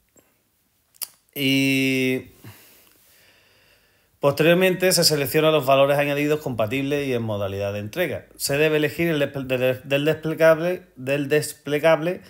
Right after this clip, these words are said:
si se hace en oficina, en domicilio o en cualquier otro servicio que solicite el cliente. En el apartado de valores añadidos no aparece el A R, ¿de acuerdo? El A R,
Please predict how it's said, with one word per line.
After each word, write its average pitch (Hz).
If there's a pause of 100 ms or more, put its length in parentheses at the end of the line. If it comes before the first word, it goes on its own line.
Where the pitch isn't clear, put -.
(180)
si 196
se 139
hace 143
en 123
oficina, 160
en 139
domicilio 151
o 131
en 107
cualquier 120
otro 123 (140)
servicio 113
que 113
solicite 92
el 95
cliente. - (920)
En 208
el 190
apartado 175
de 139
valores 156
añadidos 165
no 160
aparece 165
el 123
A -
R, 113 (960)
¿de 101
acuerdo? 131 (180)
El 90 (140)
A - (120)
R, 123